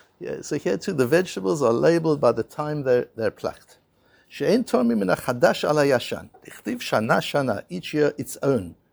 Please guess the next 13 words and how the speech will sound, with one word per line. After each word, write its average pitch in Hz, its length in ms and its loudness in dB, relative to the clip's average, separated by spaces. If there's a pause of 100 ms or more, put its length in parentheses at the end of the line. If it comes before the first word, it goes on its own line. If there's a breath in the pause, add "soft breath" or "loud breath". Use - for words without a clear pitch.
(260)
Each 160 240 -6
year 139 100 0
by, 127 280 4
by 117 220 2
its - 160 -6
own. 90 220 -12 (420 loud breath)
And 143 160 -4
this 160 160 -6
halacha 151 380 2
is 131 200 -4
brought 135 420 2
by 113 400 2
the, 92 400 -8